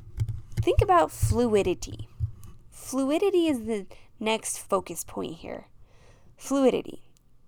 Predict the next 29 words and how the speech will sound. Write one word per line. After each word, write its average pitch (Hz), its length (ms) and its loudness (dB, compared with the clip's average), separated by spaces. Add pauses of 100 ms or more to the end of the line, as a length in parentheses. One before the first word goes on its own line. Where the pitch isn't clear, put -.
(200)
Again, 233 300 0
we're 202 100 -2
not 403 240 2
doing 294 220 0
a 226 60 -2
schedule. 180 880 -8
I 208 80 -4
don't 320 160 2
want 349 200 0
you 285 80 -2
to 277 100 -2
think 247 300 -6
of, 226 220 -4 (540)
you 202 120 -8
know, 190 240 -4 (300)
how 233 440 4
can 214 500 -4
you 202 400 -6 (200)
map 190 420 -4
out 190 260 2
every 190 280 -2
minute 175 580 -6
of 175 120 -6
your 170 160 -8
day? - 440 -8 (640)
You 240 120 0
wanna 269 140 4
move 254 540 4
beyond 208 800 0